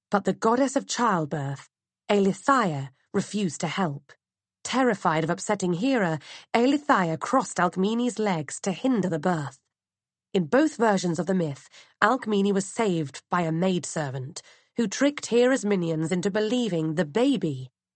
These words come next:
was already born. In brief, theme, atonement. Sources: Women of Trachis, Sophocles,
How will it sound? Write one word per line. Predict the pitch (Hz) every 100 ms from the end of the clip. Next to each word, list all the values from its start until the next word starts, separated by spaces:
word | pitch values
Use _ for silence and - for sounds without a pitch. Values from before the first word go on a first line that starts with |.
| -
was | 175
already | 170 208 185 190 208
born. | 202 196 165 147 135 131 _ _ _ _ _ _ _ _ _ _ _ _ _ _ _ _ _ _ _ _ _
In | 233 226
brief, | 175 147 123 - _ _ _ _ _ _
theme, | - 247 175 143 139 131 _ _ _ _
atonement. | 196 - 180 147 135 123 - - _ _ _ _ _ _ _ -
Sources: | - 254 196 - 135 127 - - _ _ _ _ _ _ _ -
Women | 185 185 180
of | -
Trachis, | - 202 160 - 135 120 - - - _ _ _ -
Sophocles, | - 170 156 135 131 120 - -